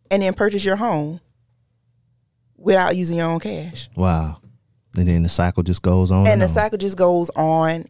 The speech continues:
Speaker 1: and on. But real estate is really a good foundation for building wealth.
Speaker 2: Mm-hmm.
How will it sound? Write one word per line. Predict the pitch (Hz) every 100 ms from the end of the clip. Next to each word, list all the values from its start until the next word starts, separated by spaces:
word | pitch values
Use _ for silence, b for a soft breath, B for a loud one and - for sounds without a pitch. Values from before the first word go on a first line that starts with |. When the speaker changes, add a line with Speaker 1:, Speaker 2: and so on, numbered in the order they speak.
| -
Speaker 1:
and | 170 -
on. | 208 160 151
But | 160 151 - _ _
real | 160 214 320
estate | 370 - 190 185 180 -
is | 165 151
really | 151 147 180 190 185 180 -
a | 156
good | 147 - 170 185
foundation | 185 185 185 165 165 - 160
for | -
building | 147 131 135 156 196
wealth. | 285 175 - _ _
Speaker 2:
Mm-hmm. | 95 92 90 95